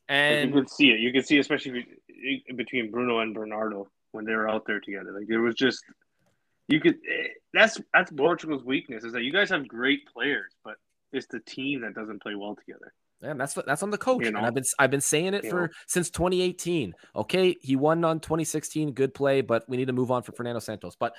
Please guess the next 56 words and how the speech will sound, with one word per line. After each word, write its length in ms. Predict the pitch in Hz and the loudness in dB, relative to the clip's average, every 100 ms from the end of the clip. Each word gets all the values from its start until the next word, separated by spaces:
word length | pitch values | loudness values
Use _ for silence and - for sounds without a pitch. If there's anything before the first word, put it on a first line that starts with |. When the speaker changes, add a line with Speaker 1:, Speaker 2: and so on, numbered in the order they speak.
| - | -8
Speaker 2:
again, 320 | 156 160 196 180 | 2 6 6 6
that's, 220 | 185 180 165 | 0 0 0
that's 180 | 185 185 | 2 2
to 80 | 180 | 2
get 140 | 170 | 0
into 260 | 165 160 160 | 0 0 0
in 60 | 151 | 2
our 120 | 143 | 2
World 280 | 139 143 - | 0 -2 0
Cup 180 | 139 | -2
discussion. 500 | 139 - 135 - 135 127 - - _ | -2 -6 -6 -4 -8 -12 -20 -20 _
We 80 | 147 | -6
just 220 | 160 160 | -6 -4
talked 240 | 160 151 156 | -2 0 0
all 160 | 147 | 0
about 260 | 135 147 135 | 2 2 2
Ronaldo. 680 | 143 131 131 127 127 127 123 _ _ - | -2 0 0 0 0 0 -4 _ _ -2
That 200 | 123 127 | 0 0
was, 240 | 127 113 | -2 -2
um, 420 | 120 117 113 104 - _ _ _ - - - | 0 -2 -4 -10 -18 _ _ _ -20 -18 -12
it's 160 | 127 | -6
gonna 160 | - 165 | -2 0
be 120 | 156 | 0
a 20 | |
great 280 | 131 143 147 | 2 4 4
interview. 300 | 135 117 120 | 2 0 0
I 80 | 117 | 0
cannot 380 | 120 117 120 117 | -2 -4 -2 -2
wait 180 | 117 - | -6 -6
to 60 | |
watch 340 | 101 101 104 - | -4 -2 -4 -4
it. 40 | |
We'll 120 | 107 | -4
obviously 240 | 113 107 107 | -2 -4 -10
be 100 | 98 | -12
discussing 480 | 98 - 101 - 101 | -12 -10 -10 -8 -10
it 100 | 101 | -10
on 160 | 104 98 | -10 -10
the 60 | |
next 280 | 98 98 - | -8 -8 -8
week 140 | 95 87 | -14 -14
of 60 | |
the 60 | 90 | -6
regular 340 | 113 151 117 | -4 -2 -4
scheduled 480 | 101 - 92 95 90 - | -8 -10 -10 -10 -10 -10
podcast. 500 | 90 - - 87 - | -12 -10 -10 -10 -10
We're 80 | 98 | -12
gonna 60 | |
be 80 | 113 | -12
doing 140 | 110 101 | -12 -14
some 120 | 101 | -14
more 140 | 98 | -14
World 200 | 92 92 | -12 -14
Cup 180 | - 95 | -14 -16
stuff, 240 | - 87 - | -14 -18 -16
but 140 | 87 | -18